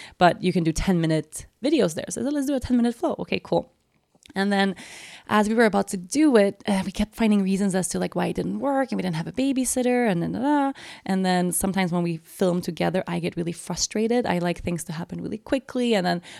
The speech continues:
we started setting up, but then we got a little, like, pissy with each other, and we didn't do it.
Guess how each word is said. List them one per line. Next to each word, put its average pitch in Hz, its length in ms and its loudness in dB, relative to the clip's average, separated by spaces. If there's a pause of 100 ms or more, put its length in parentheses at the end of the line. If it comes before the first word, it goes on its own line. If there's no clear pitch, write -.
(120)
we 196 80 0
started 196 340 0
setting 185 260 -2
up, 180 120 0
but - 80 -4
then 180 140 -2
we 180 80 -2
got 175 200 2
a - 20 0
little, 170 240 -2
like, 127 220 -8
pissy 262 300 -4
with 240 120 0
each 247 200 -4
other, 226 160 0
and 196 100 0
we 175 80 -2
didn't 190 220 -2
do 165 180 2
it. 175 140 2